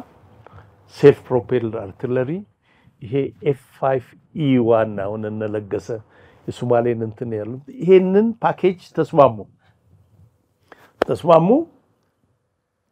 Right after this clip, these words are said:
የመጀመሪያ ሺፕሜንት ከጀርመኒ ተላከልን። ያው የነሱ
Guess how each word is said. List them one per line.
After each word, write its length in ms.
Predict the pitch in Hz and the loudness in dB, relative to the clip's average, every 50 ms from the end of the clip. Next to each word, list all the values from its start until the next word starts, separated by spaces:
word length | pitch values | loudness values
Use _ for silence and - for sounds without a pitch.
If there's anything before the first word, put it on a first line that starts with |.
| _ _ _ - | _ _ _ -4
የመጀመሪያ 500 | 123 123 147 165 214 208 202 214 208 175 | 2 4 6 8 8 8 6 4 0 -2
ሺፕሜንት 460 | - - 180 175 - 180 185 185 175 - _ _ _ _ | -2 -4 -8 -8 -6 -6 -6 -8 -8 -12 _ _ _ _
ከጀርመኒ 500 | - 123 117 131 131 123 127 123 120 123 117 | -10 -4 -2 0 0 0 0 0 0 -2 -2
ተላከልን። 680 | 110 - 117 113 110 107 - - 107 98 95 101 98 98 | -4 -4 -2 -2 -2 -2 -4 -8 -12 -12 -12 -12 -12 -12
ያው 200 | 98 95 95 98 101 98 98 | -12 -12 -12 -14 -14 -16 -14
የነሱ 300 | 104 107 117 117 110 | -14 -10 -10 -10 -10